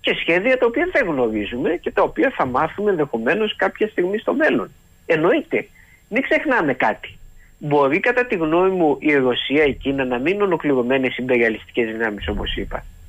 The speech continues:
Είναι καπιταλιστικές χώρες. Η Ρωσία πιο ξεκάθαρα, η Κίνα τέλος πάντων με ένα πιο υβριδικό σύστημα, έχουν κεφάλαια και αυτές που θέλουν να κερδίσουν. Δεν σημαίνει ότι είναι το ίδιο με τις Ηνωμένες Πολιτείες και με το νατο. Δεν είναι,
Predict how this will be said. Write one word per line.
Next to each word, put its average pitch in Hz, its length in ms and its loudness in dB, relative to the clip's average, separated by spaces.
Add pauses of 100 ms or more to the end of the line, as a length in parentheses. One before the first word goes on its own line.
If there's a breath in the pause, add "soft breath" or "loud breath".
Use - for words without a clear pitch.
(320)
Είναι 403 120 2
καπιταλιστικές 170 760 0
χώρες. 98 480 -2 (540)
Η 175 80 0
Ρωσία 160 440 4
πιο 143 220 -2
ξεκάθαρα, 214 760 0 (240 loud breath)
η 175 120 -10
Κίνα 180 380 0
τέλος 160 300 0
πάντων 156 340 -2
με 147 100 0
ένα 147 180 0
πιο - 220 -4
υβριδικό 131 600 0
σύστημα, 127 580 -4 (480 loud breath)
έχουν 254 360 0
κεφάλαια 135 800 0 (140)
και 165 120 0
αυτές 120 560 -2
που 170 140 -4
θέλουν 208 340 0
να 233 80 0
κερδίσουν. 208 760 0 (440 soft breath)
Δεν 175 160 0
σημαίνει 220 360 2
ότι 196 180 2
είναι 208 140 2
το 180 140 0
ίδιο 196 320 2
με 190 120 2
τις 175 140 -8
Ηνωμένες 156 500 -2
Πολιτείες 160 440 0
και 185 100 -2
με 165 120 2
το 151 160 0
νατο. 170 460 -2
Δεν 151 340 0
είναι, 117 400 -4